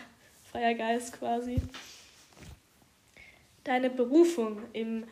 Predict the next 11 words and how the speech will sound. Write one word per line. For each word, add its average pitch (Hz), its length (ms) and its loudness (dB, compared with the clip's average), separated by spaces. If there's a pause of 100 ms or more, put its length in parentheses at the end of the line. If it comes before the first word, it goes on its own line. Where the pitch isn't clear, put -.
(400)
Volksmund 311 640 2
sagt 262 460 -2
man, 254 180 0
ein 240 220 -2
Indianer 240 460 -2
kennt 240 260 -6
keinen 220 300 -8
Schmerz. 214 640 -10 (160)
Ich 277 160 -10
bin 269 120 -2
überzeugt, 262 640 0